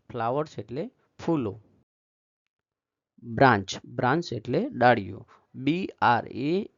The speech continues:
એન સી એચ ઈ એસ, બ્રાન્ચ એટલે ડાળીઓ.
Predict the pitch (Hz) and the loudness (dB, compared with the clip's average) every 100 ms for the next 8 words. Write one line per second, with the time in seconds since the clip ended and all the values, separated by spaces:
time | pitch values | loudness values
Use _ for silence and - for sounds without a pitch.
0 | - 135 113 123 180 _ _ _ _ - | -4 -2 -2 -4 -8 _ _ _ _ -16
1 | - 175 - - 127 139 - - _ _ | -8 -8 -6 -2 0 0 -2 -10 _ _
2 | _ 160 165 - 104 98 - 117 110 110 | _ -8 -8 -6 -8 -8 -18 -10 -2 -2
3 | 156 175 - 104 - 120 202 - 131 117 | -2 -6 -12 -16 -14 -10 -10 -4 0 0
4 | 98 92 | 0 -10